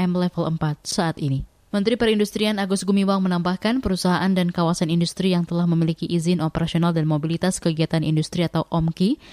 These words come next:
juga diwajibkan menyampaikan laporan pelaksanaan secara berkala. Aturan operasional itu juga memuat sanksi administratif berupa peringatan tertulis, penonaktifan, dan pencabutan izin. Kita ke informasi mancanegara.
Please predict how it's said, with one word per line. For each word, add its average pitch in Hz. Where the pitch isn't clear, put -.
juga 185
diwajibkan 190
menyampaikan 180
laporan 226
pelaksanaan 196
secara 165
berkala. 190
Aturan 180
operasional 165
itu 170
juga 165
memuat 156
sanksi 160
administratif 160
berupa 160
peringatan 151
tertulis, 247
penonaktifan, 170
dan 156
pencabutan 160
izin. 147
Kita 196
ke 196
informasi 185
mancanegara. 180